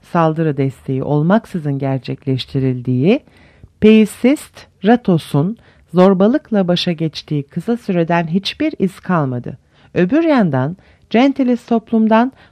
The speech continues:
doğrudan doğruya çok gelişmiş biçimde bir devlet, bir demokratik cumhuriyet çıkarttığı ve son olarak bu devletin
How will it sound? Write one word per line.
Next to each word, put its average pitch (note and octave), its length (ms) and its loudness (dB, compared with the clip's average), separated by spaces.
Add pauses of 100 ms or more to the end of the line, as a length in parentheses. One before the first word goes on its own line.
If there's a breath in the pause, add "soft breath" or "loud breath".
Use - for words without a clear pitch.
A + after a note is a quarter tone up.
(120 soft breath)
doğrudan G#3+ 540 6
doğruya G3+ 380 4
çok A#3 300 -6
gelişmiş G3 560 -2
biçimde G3 420 0
bir D#3 180 -2
devlet, D#3 420 2 (500 soft breath)
bir A#3 200 2
demokratik G#3+ 680 2
cumhuriyet F#3 560 0
çıkarttığı C#3 840 -2 (340 soft breath)
ve D3 80 2
son A3 280 0
olarak C#3 460 0
bu G3+ 100 2
devletin G3 540 0